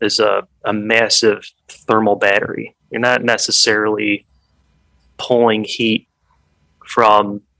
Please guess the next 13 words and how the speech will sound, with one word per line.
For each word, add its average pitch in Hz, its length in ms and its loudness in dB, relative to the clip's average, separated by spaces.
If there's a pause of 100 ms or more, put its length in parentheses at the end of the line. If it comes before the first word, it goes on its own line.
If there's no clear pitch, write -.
(480)
like, 120 120 -4
a 113 60 0
continuous 107 600 -2
source 107 340 2
that's - 260 0
reheated 104 520 -2 (140)
over 101 240 -2
time. 101 380 -2
We're 110 180 0 (140)
pumping 113 360 -4
it - 180 -6
full 107 300 4
of - 140 -12